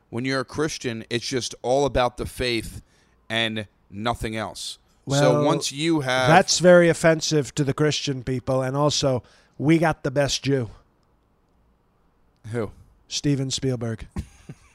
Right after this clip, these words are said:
Speaker 2: And Jesus.
Speaker 1: That's the only Jew you wanted?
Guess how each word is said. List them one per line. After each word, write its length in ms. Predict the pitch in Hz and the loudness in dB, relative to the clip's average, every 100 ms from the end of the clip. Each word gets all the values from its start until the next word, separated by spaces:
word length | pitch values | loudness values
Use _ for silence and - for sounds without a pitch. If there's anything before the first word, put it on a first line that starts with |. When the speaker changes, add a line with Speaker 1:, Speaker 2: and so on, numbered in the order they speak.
| - _ - - 175 - - - | -20 _ -20 -16 -16 -16 -20 -10
Speaker 2:
And 240 | 139 135 135 | -4 -4 -2
Jesus. 600 | 127 127 104 110 - - - - - - - - - _ _ - - - - - - - - - - _ _ - _ - _ - - _ _ _ _ _ _ _ _ _ _ _ _ _ _ _ _ - - - | -2 -2 -4 -6 -6 -8 -16 -18 -18 -18 -20 -20 -20 _ _ -20 -20 -20 -20 -20 -20 -20 -20 -20 -20 _ _ -20 _ -20 _ -20 -20 _ _ _ _ _ _ _ _ _ _ _ _ _ _ _ _ -20 -20 -12
Speaker 1:
That's 160 | 139 127 | -10 -4
the 100 | 143 | -4
only 200 | 127 127 | -2 -4
Jew 140 | 123 135 | -4 -6
you 160 | 131 | -6
wanted? 360 | 123 120 127 131 | -6 -6 -8 -10